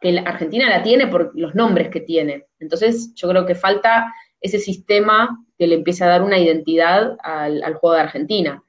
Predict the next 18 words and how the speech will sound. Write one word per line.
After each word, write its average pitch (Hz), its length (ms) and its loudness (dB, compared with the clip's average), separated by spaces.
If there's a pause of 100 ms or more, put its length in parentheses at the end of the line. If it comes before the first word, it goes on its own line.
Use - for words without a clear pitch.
(440)
Eh, 147 400 -4
porque 156 240 -2
la 160 80 2
realidad 170 320 4
es 233 140 0
esa. 151 400 -2 (520)
Nosotros 165 380 0
vam-, 180 260 0
vamos 180 280 0
a - 20 -4
jugar 175 320 2
así 175 800 -2
un 170 80 -6
montón 170 280 -2
de 180 80 4
partidos, 185 760 2 (420)
y 165 120 -8
sí, 214 420 -2